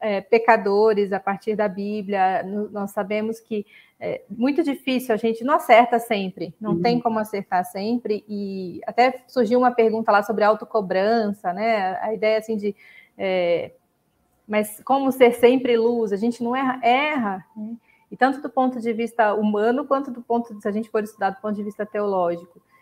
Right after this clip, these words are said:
Speaker 1: E aí a gente tem a certeza aí, a, a esperança, né, e a certeza de que, lembra, o foco é Jesus, nós somos a
Speaker 2: É
Speaker 1: luz, a gente
Speaker 2: verdade.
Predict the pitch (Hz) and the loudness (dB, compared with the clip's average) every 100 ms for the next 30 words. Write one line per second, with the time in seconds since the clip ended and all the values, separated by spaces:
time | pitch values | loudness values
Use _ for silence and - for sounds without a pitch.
0 | _ _ 196 180 185 190 214 - 214 226 | _ _ -2 0 0 -2 -6 -4 -2 0
1 | 262 262 240 220 214 226 220 - 196 226 | 0 0 -2 -2 -2 0 -2 0 4 4
2 | 254 220 202 214 240 233 208 185 175 - | 4 2 0 -2 0 0 2 0 -4 -8
3 | 208 - _ 214 226 - 220 214 247 359 | -14 -20 _ -2 -2 4 6 6 4 2
4 | - 220 226 233 220 226 220 214 220 254 | 0 0 2 0 0 0 0 2 2 0
5 | 254 262 269 277 - - _ _ _ _ | -4 -8 -10 -12 -12 -20 _ _ _ _
6 | _ _ _ - _ 233 247 240 214 - | _ _ _ -20 _ 0 2 4 2 6
7 | 208 240 294 311 294 311 247 254 214 196 | 8 8 6 4 4 0 0 0 0 -2
8 | 196 208 247 269 254 247 - 277 180 285 | -4 0 0 4 6 6 4 2 4 4
9 | 269 | 4